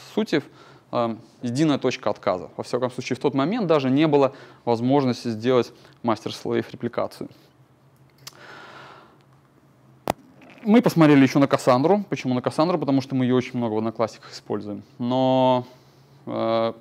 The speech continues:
Кассандра, опять же, хорошо подходит для хранения каких-нибудь, ну, там, сущностей, вот, обычных, с которыми, там, пользователей, метаданных профотки,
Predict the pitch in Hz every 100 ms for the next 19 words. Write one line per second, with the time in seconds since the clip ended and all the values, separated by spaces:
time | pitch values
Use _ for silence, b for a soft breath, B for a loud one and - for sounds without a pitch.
0 | - 127 - 185 175 156 160 135 123 B
1 | B - 151 202 - 135 - 151 117 120
2 | 120 135 139 127 117 113 - - - 113
3 | 117 113 110 - - _ b b b b
4 | _ _ - 143 131 104 101 98 - 247
5 | 277 226 190 - 160 135 127 131 143 135
6 | 117 - - 120 117 117 107 - 196 202
7 | 175 160 151 139 127 123 117 107 147 180
8 | 156 143 135 139 127